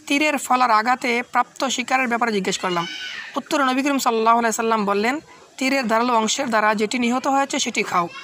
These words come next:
আর ফলকের বাটের আঘাতে যেটি নিহত হয়েছে সেটি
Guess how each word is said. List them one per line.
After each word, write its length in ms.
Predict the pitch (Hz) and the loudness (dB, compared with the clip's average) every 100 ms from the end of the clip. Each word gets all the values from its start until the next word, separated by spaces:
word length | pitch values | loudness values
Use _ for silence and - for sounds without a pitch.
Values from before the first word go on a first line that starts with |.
| - - - - | -20 -20 -6 4
আর 260 | 208 202 | 6 6
ফলকের 520 | 196 240 269 294 302 247 | 2 0 2 2 0 2
বাটের 300 | 214 240 220 | 2 2 0
আঘাতে 300 | 196 226 262 | 0 -2 -2
যেটি 220 | 226 233 | -2 0
নিহত 240 | 247 254 254 | 0 0 0
হয়েছে 280 | 269 277 | 0 0
সেটি 260 | 262 220 | -4 -2